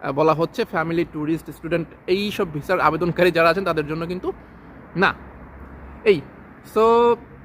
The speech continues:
তাহলে মূল থিম, আজকের যে ভিডিওর মূল থিম সেটা হচ্ছে কিভাবে আপনারা সহজে আপনাদের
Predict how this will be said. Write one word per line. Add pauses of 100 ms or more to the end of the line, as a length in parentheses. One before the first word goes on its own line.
(160)
তাহলে
মূল (340)
থিম,
আজকের
যে
ভিডিওর
মূল (100)
থিম
সেটা
হচ্ছে (160)
কিভাবে
আপনারা
সহজে (560)
আপনাদের